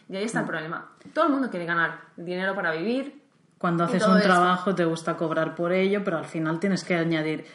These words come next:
Speaker 2: y más en un, en, en un campo, bueno, eh, en un nicho, como si dijéramos, como el veganismo en redes, ¿vale? Yo cre-, yo creo que es muy importante que la gente vegana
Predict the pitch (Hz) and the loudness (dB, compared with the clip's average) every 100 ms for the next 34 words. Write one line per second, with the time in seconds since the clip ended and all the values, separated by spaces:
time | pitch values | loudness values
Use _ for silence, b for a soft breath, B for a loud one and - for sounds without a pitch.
0 | B 160 170 180 233 202 185 180 180 175 | B -2 0 2 2 4 4 2 0 0
1 | 170 165 160 175 175 185 185 170 180 214 | 2 0 0 0 2 2 2 2 0 2
2 | 220 202 170 156 151 165 147 B B B | 2 2 2 0 -2 -6 -10 B B B
3 | B - 180 185 196 202 190 190 185 - | B -4 2 4 4 6 6 6 4 2
4 | 247 302 330 180 170 175 165 175 170 220 | 2 2 0 -2 -2 -2 -2 0 0 0
5 | 214 190 170 165 160 151 156 170 175 208 | 0 0 2 2 0 -2 -2 -2 0 0
6 | 175 156 165 151 143 143 143 156 233 - | 0 0 -2 -2 -6 -8 -8 -8 -8 -12
7 | B B B 175 175 180 160 - 175 170 | B B B -4 -2 -2 -4 -6 -2 0
8 | 175 180 175 202 190 170 - 180 180 208 | 2 2 4 4 2 -2 0 0 2 2
9 | 202 185 170 170 165 175 214 180 156 170 | 2 0 -2 0 -2 0 0 0 -2 -2
10 | 165 185 165 156 156 170 240 254 | 0 2 2 0 -2 0 0 -2